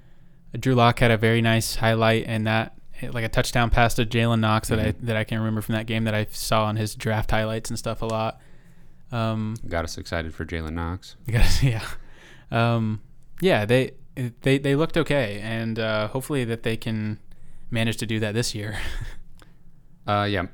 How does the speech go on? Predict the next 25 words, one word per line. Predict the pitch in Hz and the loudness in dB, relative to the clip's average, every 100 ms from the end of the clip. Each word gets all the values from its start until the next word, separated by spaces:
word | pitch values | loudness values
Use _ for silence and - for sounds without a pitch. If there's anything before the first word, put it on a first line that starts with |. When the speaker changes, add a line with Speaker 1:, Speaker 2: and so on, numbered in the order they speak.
| - | 2
Speaker 2:
Alabama | 113 127 117 113 110 110 - | 4 4 2 0 -2 -4 -8
projected | - 95 98 - 95 85 - - - | -8 -2 -2 -2 -4 -6 -10 -16 -16
first | - 98 90 - - - - | -4 0 0 -2 -10 -14 -10
in, | 98 92 90 85 80 - - | -6 -4 -4 -6 -8 -14 -12
uh, | 87 82 | -10 -6
S | 92 - | -6 -6
P | 92 | -8
Plus, | 85 95 104 - - - - - - - - - | -6 -4 -6 -10 -16 -18 -18 -20 -20 -20 -20 -18
which | - | -12
is | 82 80 | -8 -8
a | 78 | -6
predictive | - 87 - 87 - | -6 -6 -4 -6 -6
analytic | 92 87 87 85 - | -6 -4 -4 -6 -8
for | 87 80 | -8 -6
college | 90 85 - | -4 -6 -6
football. | 98 92 90 - - - - - - | -6 -4 -4 -6 -16 -20 -20 -20 -10
Uh, | 85 | -6
number | 80 87 | -4 -2
one | 87 90 | -2 -2
on | 87 | 0
offense, | 90 101 120 120 - - | 0 -2 -2 -4 -6 -10
number | 98 92 - | -6 -4 -2
eight | 120 | 0
on | 123 113 | 0 -2
defense. | 107 90 73 - - | -4 -4 -4 -8 -14